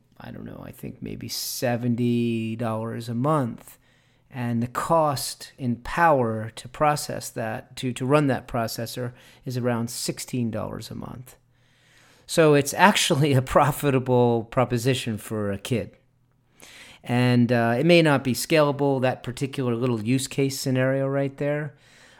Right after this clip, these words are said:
but the Golem Network uses that concept, and, and that's what's kind of interesting about it. It came out, again, almost a year ago, and I think what we can do now is just, uh,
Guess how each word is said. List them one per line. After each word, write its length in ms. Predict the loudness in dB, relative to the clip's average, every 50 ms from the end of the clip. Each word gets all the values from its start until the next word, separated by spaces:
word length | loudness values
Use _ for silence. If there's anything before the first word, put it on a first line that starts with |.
| _ _
but 180 | -4 -4 -2 -2
the 80 | -2
Golem 420 | 2 4 4 4 4 4 2 2 0
Network 640 | 0 -2 -2 -4 -2 0 0 0 0 0 -4 -8 _ _ _ _ _ _ _ _ _ _ _ -12
uses 560 | -6 -2 0 0 0 0 0 -4 -6 -6 -6
that 420 | -4 -4 -4 -4 -4 -6 -10 -14 _ _ _ _ -14
concept, 720 | -10 -6 -6 -6 -6 -6 -8 -8 -10 -10 -12 -12 -16 -18
and, 220 | -20 -20 -20 -20 -20 -20 -20 -20 -20 -14
and 300 | -8 -4 -4 -4 -6 -8 -16 _ _ _ -16
that's 440 | -12 -2 2 4 4 4 4 2 -2
what's 140 | -2 -2
kind 200 | -2 -2 0 0
of 100 | 0 0
interesting 420 | -2 -4 -4 -6 -8 -8 -6 -6 -6
about 340 | -4 -2 -2 -2 0 0 -2
it. 160 | -4 -6 -8 -12
It 120 | -12 -10
came 260 | -8 -6 -4 -2 -2
out, 300 | -2 -2 -2 -2 -4 -6 -8
again, 420 | -6 -2 0 0 0 0 0 -2
almost 400 | -4 -4 -4 -2 -2 -4 -4 -4
a 40 | -4
year 340 | -4 -2 -2 0 0 0 0
ago, 480 | 0 2 2 4 4 4 2 0 -2 -6 -14 -18 -20 -20 -20 -20 -20 -20 -20 -20 _
and 80 | -12 -8
I 60 | -6
think 180 | -6 -4 0 2
what 120 | 2 4
we 100 | 2 2
can 220 | 2 0 0 0
do 200 | 2 2 2 2
now 320 | 2 2 2 2 2 2 2
is 220 | 0 0 -2 -4
just, 300 | -6 -8 -8 -8 -6 -4
uh, 320 | -2 0 0 2 0 0